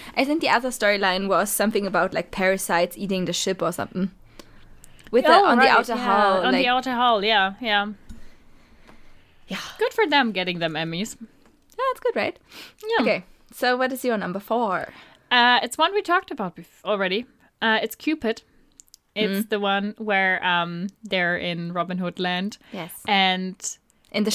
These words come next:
Speaker 2: all
Speaker 1: Sherwood
Speaker 2: about it.
Speaker 1: Forest.
Speaker 2: Yeah, all about it. It's just so stupid. And it was one of the episodes I clearly remembered when
Speaker 1: Mm.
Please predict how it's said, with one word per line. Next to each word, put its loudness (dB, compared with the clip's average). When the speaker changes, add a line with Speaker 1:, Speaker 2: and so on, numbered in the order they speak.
Speaker 2:
all 6
Speaker 1:
Sherwood 6
Speaker 2:
about 2
it. -6
Speaker 1:
Forest. -2
Speaker 2:
Yeah, 2
all 0
about -2
it. -2
It's -6
just -6
so 0
stupid. -2
And 0
it -2
was 0
one 0
of 0
the 2
episodes -2
I -2
clearly 2
remembered -4
when -4
Speaker 1:
Mm. -8